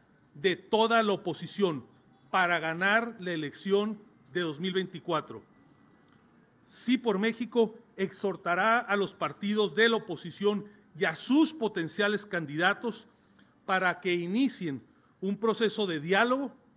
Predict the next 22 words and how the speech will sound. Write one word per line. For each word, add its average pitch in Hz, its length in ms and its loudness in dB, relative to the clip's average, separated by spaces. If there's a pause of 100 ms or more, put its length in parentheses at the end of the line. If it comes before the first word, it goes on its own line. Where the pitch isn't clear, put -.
(120)
y 175 80 -8
de 175 100 0
acuerdos, 170 640 2 (800)
para 175 260 2
que 180 120 0
la 175 200 2
candidatura 180 760 -2
presidencial 180 800 -2
de 214 60 -4
unidad 196 500 -2 (260)
esté 208 640 -2
oportunamente 226 1300 2
definida 233 720 0 (340)
y 180 120 -8
cuente 226 640 2
con 175 180 -4
un 220 120 0
amplio 214 500 2
respaldo 208 800 0
partidario 202 880 0 (320)
y 190 160 -4
ciudadano 226 840 2